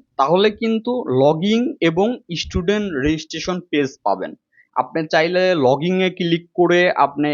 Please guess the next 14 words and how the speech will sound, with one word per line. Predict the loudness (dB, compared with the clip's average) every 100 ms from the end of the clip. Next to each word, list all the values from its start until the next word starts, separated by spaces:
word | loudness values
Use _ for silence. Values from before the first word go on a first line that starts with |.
| -2
এইখান | -2 0 0 0
থেকে | -2 0 2 4
অপশন | 2 2 2 0 0
পাবেন, | 2 2 2 -2 -4 -2
আহ, | 0 0
রেজিস্ট্রেশনের | 0 -2 -2 -8 -4 -2 2
অপশন | 2 2 -2 -2
পাবেন। | -2 -2 -2
দেখেন, | -2 -2 -8 -12 -20 -12 -8
আপনি | -8 -6
যদি | -6 -6
লগইনেও | -6 -6 -6 -6 -6 -8
ক্লিক | -8 -10 -8 -4
করেন, | -2 -2